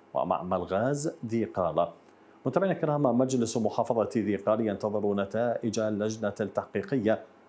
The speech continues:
التي أعلنتها وزارة الداخلية لمحاسبة المقصرين وفقا للقانون،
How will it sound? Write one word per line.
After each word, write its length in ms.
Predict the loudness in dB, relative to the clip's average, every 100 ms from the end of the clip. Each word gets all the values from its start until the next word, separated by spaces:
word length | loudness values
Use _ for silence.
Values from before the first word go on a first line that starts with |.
| -10
التي 300 | -2 -2 2
أعلنتها 400 | 2 2 0 0
وزارة 400 | 0 2 2 0 -2
الداخلية 520 | -2 -2 -2 -2 0
لمحاسبة 600 | 0 0 -2 -2 -2 -4
المقصرين 680 | -4 -8 -6 -4 -2 -2 0
وفقا 320 | -2 0 -2
للقانون، 680 | 0 -2 0 0 0 0 -2